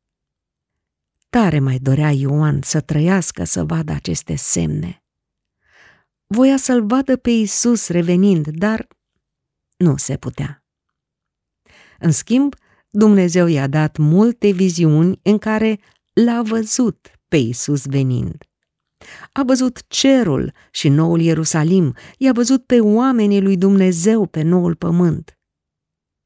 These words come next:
El a scris lucrurile minunate pe care i le-a arătat Dumnezeu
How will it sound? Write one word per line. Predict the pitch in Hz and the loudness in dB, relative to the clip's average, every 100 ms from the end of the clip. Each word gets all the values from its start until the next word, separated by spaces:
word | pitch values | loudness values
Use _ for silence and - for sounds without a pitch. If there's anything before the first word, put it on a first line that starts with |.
| _ _ | _ _
El | 220 226 | -2 -2
a | 214 | -2
scris | - - 240 226 - | -4 -2 0 0 0
lucrurile | 135 151 160 147 147 143 | 0 0 -2 -4 -2 -2
minunate | 151 135 139 160 160 | -2 -4 -2 -4 -4
pe | 131 | -8
care | 123 139 98 | -8 -6 -4
i | 92 | -4
le-a | 87 | -4
arătat | - 123 147 160 | -6 -6 -6 -2
Dumnezeu | 156 147 143 180 175 | 0 0 0 0 0